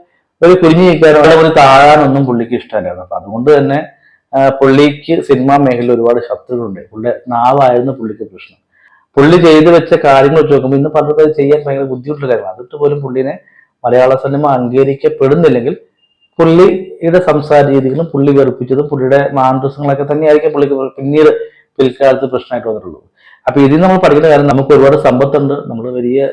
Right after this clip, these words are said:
ലെവലിൽ നിൽക്കുന്ന ആൾക്കാരാണ് എന്ന് പറഞ്ഞപ്പോൾ നമ്മൾ സംസാരിക്കേണ്ട രീതിയിലുണ്ട്.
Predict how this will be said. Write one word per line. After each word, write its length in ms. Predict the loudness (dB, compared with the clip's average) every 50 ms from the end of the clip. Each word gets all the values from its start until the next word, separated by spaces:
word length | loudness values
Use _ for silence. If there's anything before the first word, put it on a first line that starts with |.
| -8 -8
ലെവലിൽ 300 | -6 -4 -4 -4 -6 -6
നിൽക്കുന്ന 280 | -8 -8 -10 -8 -4 -4
ആൾക്കാരാണ് 600 | -4 -4 -4 -8 -8 -6 -4 -4 -4 -6 -10 -16 _ _ _ _ _ _ _ _ -6
എന്ന് 180 | -2 0 2 2
പറഞ്ഞപ്പോൾ 500 | 2 2 0 0 -4 -2 -2 -2 -2 0
നമ്മൾ 380 | 0 -2 -2 0 2 0 2
സംസാരിക്കേണ്ട 720 | 2 2 0 0 -2 0 0 2 2 4 2 0 -2 -2
രീതിയിലുണ്ട്. 520 | -2 0 0 0 0 -2 -2 -6 -14 _